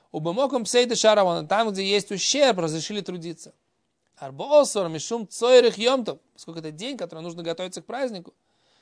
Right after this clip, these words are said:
Мини де цорих йомтов шаре. То, что нужно для праздника, разрешили мудрецы. Мини де лав цорих йомтов, мини-, то, что вещи, которые не нужны для праздника, лой шараван, мудрецы не разрешали. Ну, такой другой пример, как бы, да? Но пока мы остались с этим вопросом,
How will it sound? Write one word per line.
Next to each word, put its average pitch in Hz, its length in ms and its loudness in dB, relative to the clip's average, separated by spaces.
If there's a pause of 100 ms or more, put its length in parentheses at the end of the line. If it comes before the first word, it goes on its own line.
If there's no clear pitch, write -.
(180)
Мини 220 180 -8
де 208 100 -8
цорих 214 320 0
йомтов 202 320 -2
шаре. 131 180 0
То, 156 120 -8
что 190 100 -6
нужно 202 320 -4
для 170 160 6
праздника, 165 560 4
разрешили 147 340 -6
мудрецы. 127 360 -12
Мини 143 160 -14
де 165 120 -8
лав 240 220 0
цорих 262 240 -6
йомтов, 311 340 -4
мини-, 220 400 -14
то, 220 140 -10
что 240 140 -18
вещи, 226 280 -16
которые 220 220 -14
не 240 60 -16
нужны 269 200 -12
для 294 160 0
праздника, 208 520 -4 (520)
лой 233 220 0
шараван, 196 380 2
мудрецы 151 260 -6
не 185 160 -4
разрешали. 151 460 -4
Ну, 330 260 -18
такой 254 380 0 (160)
другой 202 440 4
пример, 185 340 2
как - 160 -14
бы, 151 100 -14
да? 202 160 -4 (880)
Но 180 160 -2
пока 269 400 4
мы 269 120 6
остались 247 380 8
с 226 40 0
этим 220 120 -2
вопросом, 214 540 4